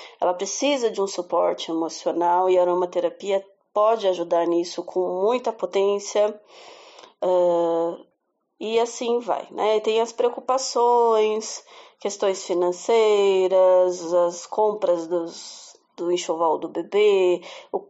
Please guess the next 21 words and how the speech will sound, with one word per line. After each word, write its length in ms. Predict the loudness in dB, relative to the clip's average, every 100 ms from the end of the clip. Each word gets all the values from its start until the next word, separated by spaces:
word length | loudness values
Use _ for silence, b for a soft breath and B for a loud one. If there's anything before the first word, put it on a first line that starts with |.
| -6
tal-, 400 | -2 -2 -4 -8
às 220 | -4 -4
vezes 220 | -2 -2 -2
até 200 | 0 -2
de 120 | 0
um 100 | -2
quarto 400 | 0 -2 -2 -2
novo, 520 | 0 2 4 2 -2
uma 140 | -4 -2
casa 280 | -2 -2 0
nova, 640 | 2 4 4 2 2 2
às 120 | 2
vezes 220 | -2 -8
tem 160 | -6 -6
que 100 | -4
mudar 280 | -4 0 0
até 200 | 2 2
o 100 | 2
carro, 720 | 0 2 4 2 0 -6 -6 B B B B
ou 840 | 0 2 2 2 2 0 -2 -6 B B _ -20
mudar, 840 | -14 -4 -2 -2 0 2 4 2